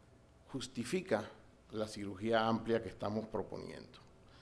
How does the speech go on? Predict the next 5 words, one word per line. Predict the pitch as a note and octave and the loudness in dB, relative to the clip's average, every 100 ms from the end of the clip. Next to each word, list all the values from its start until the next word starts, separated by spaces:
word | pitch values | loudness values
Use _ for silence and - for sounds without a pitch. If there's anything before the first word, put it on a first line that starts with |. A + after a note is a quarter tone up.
| - - - - - - - - - - | -20 -20 -20 -20 -20 -20 -20 -20 0 6
Pero | C#3 | 8
viene | D3+ F#3 | 10 8
un | G#3 | 6
segundo | G3 G3+ G3+ G#3 | 6 4 6 6
escenario. | G#3 G3 G#3+ C3 | 6 8 8 8